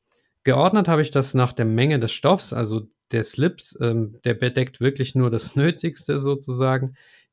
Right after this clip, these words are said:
Die Retro-Pants, die gehen schon so ein bisschen Richtung Oberschenkel runter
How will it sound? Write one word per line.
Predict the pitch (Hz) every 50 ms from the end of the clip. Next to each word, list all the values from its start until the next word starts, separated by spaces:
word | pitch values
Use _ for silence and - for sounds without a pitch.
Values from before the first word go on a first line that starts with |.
| _ -
Die | 123 123 120
Retro-Pants, | 117 113 139 143 - 160 170 151 - - - 156 147 147 156 151 - - -
die | - 131 123
gehen | 127 131 131 127
schon | - - 131 123
so | 113 120
ein | 117 113
bisschen | 120 127 131 - 127 120 120 117 117 120 127 127 117
Richtung | 117 117 113 - - 120 110 107 104 101 101 101 -
Oberschenkel | - 143 156 165 190 180 - - - 156 156 139 143 139
runter | 131 139 139 135 139 135 131